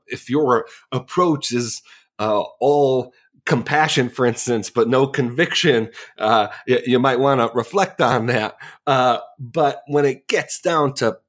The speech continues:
to specific policy recommendations or, uh, the, the way you, you order, uh, different priorities, there's, there's a lot of room and a lot of grace. Uh, but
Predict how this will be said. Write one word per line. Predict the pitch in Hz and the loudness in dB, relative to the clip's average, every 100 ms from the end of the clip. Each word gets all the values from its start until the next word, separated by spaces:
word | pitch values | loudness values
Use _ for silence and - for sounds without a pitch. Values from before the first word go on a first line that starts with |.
| - | -10
to | - 117 98 - - | -2 -2 -2 -8 -10
specific | - - 131 131 - 233 165 113 _ _ _ _ - | -10 -6 -4 -4 0 0 0 -6 _ _ _ _ -12
policy | - 226 226 165 139 147 | -4 2 4 4 2 0
recommendations | 120 113 - 107 107 107 107 110 101 95 - - | 2 0 0 -4 -2 -4 -4 -6 -6 -6 -10 -4
or, | 139 127 123 - - - _ | 0 2 2 0 -10 -20 _
uh, | 120 120 110 - - | -2 0 0 -4 -2
the, | 123 117 | 0 0
the | 120 127 | -2 -4
way | 120 151 | -2 -2
you, | 127 113 - - | -2 -4 -10 -4
you | 123 117 - | -2 -2 -2
order, | 131 147 165 147 127 131 131 - - - | 0 2 2 2 0 0 -4 -20 -20 -6
uh, | 117 | -4
different | 113 143 143 131 | -2 -2 -4 -6
priorities, | - 127 151 214 190 135 127 | -4 -2 0 0 0 -2 -2
there's, | 190 208 208 - _ - | 0 0 0 -10 _ 0
there's | 220 147 | 0 0
a | |
lot | 127 160 175 139 | -2 0 2 2
of | 120 | 0
room | 127 160 175 208 214 | 0 2 2 0 -4
and | 120 110 | -4 -2
a | |
lot | 113 127 135 | 0 0 0
of | 110 - - _ 135 | -2 -8 -20 _ -16
grace. | 104 127 147 175 175 - - - - - | -6 0 2 2 -2 -6 -10 -14 -20 -6
Uh, | 147 123 101 - _ | -2 0 -2 -6 _
but | 131 107 | -2 -2